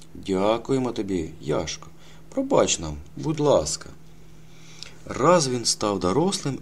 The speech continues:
і вміє чаклувати, то, може, він зробить так, щоб Дюдя і Снігуренька Подивилися весною на квіти, на зелені дерева, на траву,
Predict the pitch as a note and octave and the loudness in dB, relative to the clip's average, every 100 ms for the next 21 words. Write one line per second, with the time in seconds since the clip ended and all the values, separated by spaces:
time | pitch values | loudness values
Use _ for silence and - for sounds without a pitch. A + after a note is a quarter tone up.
0 | - A2 A2+ A#2 G2+ - G2 C#3 F3+ G3+ | -4 -2 0 2 2 0 -2 -4 -2 -2
1 | D3 C#3 - - - - F3 F#3 F3 E3 | -4 -8 -10 -16 -18 -2 2 4 4 2
2 | - D3 D#3+ D#3 E3 D#3 D#3 F#3+ F#3 - | 0 -2 0 2 4 2 2 0 0 -4
3 | - B2+ B2 C3 E3+ D3 C#3 - B2 - | 0 0 -2 0 2 4 4 2 0 2
4 | C#3 C#3 F#3 D#3 B2+ F#2 F2+ - - - | 2 2 2 2 0 -4 -6 -12 -18 -16
5 | - - - - - - - - - - | -16 -16 -18 -18 -18 -18 -18 -18 -18 -18
6 | - - - - G#2 G2 A2+ D#3 E3 D3+ | -18 -18 -16 -4 0 4 6 6 6 4
7 | C#3 C#3+ C#3+ C#3+ C#3 - - F#2+ F#2+ G#2+ | 4 4 2 2 0 -4 -4 -4 -6 -4
8 | A2+ A3 A#3+ C3 F#2+ F2 F#2+ A2+ G2 F#2+ | -2 0 0 2 4 4 4 2 0 -2
9 | B2 C3+ D3 F2 F#2 G#2+ | -2 0 0 0 0 -2